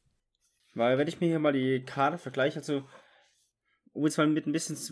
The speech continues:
Wissen zu prahlen, neunzehn Spieler aus der M L S finden sich im Team der U S A wieder.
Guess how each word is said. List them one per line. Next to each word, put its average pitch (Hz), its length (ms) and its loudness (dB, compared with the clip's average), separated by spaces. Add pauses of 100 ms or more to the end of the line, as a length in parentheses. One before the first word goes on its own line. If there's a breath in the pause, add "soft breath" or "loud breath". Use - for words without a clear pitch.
Wissen 165 260 0
zu 135 420 -2
prahlen, 139 600 -6 (520 soft breath)
neunzehn 156 720 -2 (160)
Spieler 165 520 -4
aus 151 180 -2
der 120 120 2
M 120 120 2
L 123 80 -2
S - 460 -4 (1200)
finden 147 280 0
sich 147 280 -6
im 139 260 2
Team 151 240 -4
der 131 300 2
U 143 100 -6
S 127 160 -6
A 208 340 -2 (680)
wieder. 156 420 -2